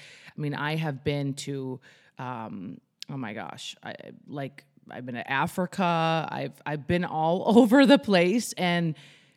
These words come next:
there's a different level that I have of, of, of understanding of humanity because I've been there.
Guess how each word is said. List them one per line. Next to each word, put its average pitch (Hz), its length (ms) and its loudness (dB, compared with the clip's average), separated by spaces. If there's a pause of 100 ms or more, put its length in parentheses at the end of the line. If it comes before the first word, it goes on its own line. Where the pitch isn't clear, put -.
(120)
there's 185 180 2
a 233 60 6
different 175 420 0
level 160 960 0
that 151 180 -2
I 151 180 -2
have 139 560 -2
of, 139 180 -6 (100)
of, 147 160 -6 (180)
of 143 180 -6
understanding 151 680 -4
of 143 80 -6
humanity 135 960 -6 (280)
because 160 280 -2
I've 139 260 -2
been 135 220 -4
there. 95 340 -6